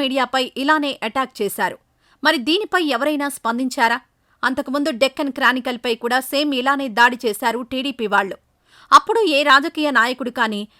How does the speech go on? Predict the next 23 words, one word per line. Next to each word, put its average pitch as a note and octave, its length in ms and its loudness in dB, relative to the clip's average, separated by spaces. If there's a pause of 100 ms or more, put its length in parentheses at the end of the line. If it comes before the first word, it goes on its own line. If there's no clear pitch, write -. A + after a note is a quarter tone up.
(160)
ఏ D4+ 120 2
మీడియా D4+ 400 0
కానీ A3 380 -4 (100)
కనీసం C#4 360 -2
ఖండించలేదు. A3+ 720 -4 (520)
మరి D#4 240 4
ఇప్పుడు D#4 200 0
మహాన్యూస్పై D4 720 2 (120)
జరిగిన C4 300 0
దానికి A#3+ 520 0 (180)
ఎందుకు E4+ 240 -2 (100)
ఇంతలా C#4+ 280 2 (140)
గొంతు A#3+ 280 -2
చించుకుంటున్నారు? A#3+ 680 0 (460)
ఎందుకీ E4+ 380 2 (180)
భావ C4 220 8
దారిద్ర్యం? A3+ 640 2 (320)
కేసీఆర్ F#4 640 2
కొంపలో D#4 400 4 (180)
ట్యాపింగ్, C4+ 400 4 (160)
నా C4 100 8
దగ్గరికి D4 420 0 (100)
రాకపోతే D#4 540 6